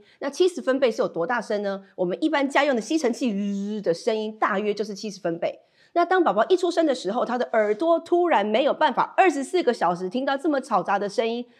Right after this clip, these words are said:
只剩下大环境里面的一片宁静，宝宝就会不适应，他可能会害怕，会没安全感。因此，适当的制造出一些环境的噪音，其实是可以帮助宝宝安定、放松，甚至可以帮助宝宝入睡的。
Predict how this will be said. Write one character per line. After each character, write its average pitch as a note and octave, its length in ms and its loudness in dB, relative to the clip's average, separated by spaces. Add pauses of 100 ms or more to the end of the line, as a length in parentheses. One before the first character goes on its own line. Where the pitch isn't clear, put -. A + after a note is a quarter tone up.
(120)
只 D#3+ 120 -10
剩 B3+ 240 0
下 A#3 160 0
大 A3 300 0
环 F3+ 180 -2
境 A3+ 160 -4
里 E3+ 60 -2
面 G3 160 -4
的 F#3+ 60 -10
一 G3 120 -10
片 A3 300 -4
宁 F#3 180 -4
静， - 360 -6 (240)
宝 E3+ 120 -2
宝 G3 120 -2
就 C4+ 100 -2
会 B3+ 80 2
不 F#3+ 100 -6
适 A#3+ 220 -4
应， G#3 180 -2
他 A3 120 -6
可 E3 100 -10
能 E3+ 80 -8
会 G#3+ 100 -6
害 A3 160 -4
怕， G#3+ 240 -2 (140)
会 C4+ 80 4
没 G#3 140 2
安 D#4 180 0
全 G3+ 160 -2
感。 F3 240 -4 (200)
因 F4+ 140 6
此， - 380 -6
适 F#4 260 -2
当 D#4+ 160 0
的 G#3+ 80 0
制 B3 160 -8
造 B3+ 160 2
出 B3 140 -6
一 B3+ 60 -6
些 C4 120 -2
环 A3+ 300 -4
境 D#4 160 0
的 F#3+ 80 -2
噪 G3+ 300 2
音， G3+ 160 -6 (180)
其 C#4 220 -4
实 C#4 160 -6
是 E4+ 100 -2
可 A#3+ 140 -2
以 F#3+ 40 0
帮 B3 200 0
助 B3 100 -6
宝 D#3+ 100 -2
宝 E3 220 -4
安 A3+ 220 -4
定、 G3+ 200 -2
放 A3 280 -2
松， G#3 260 -6 (160)
甚 C#4 220 2
至 C4+ 120 -8
可 A3+ 80 -6
以 F3 60 -4
帮 G#3 180 -2
助 G#3+ 80 -8
宝 F3 120 -4
宝 D3+ 120 -4
入 A3 160 -6
睡 F3+ 220 -4
的。 - 160 -16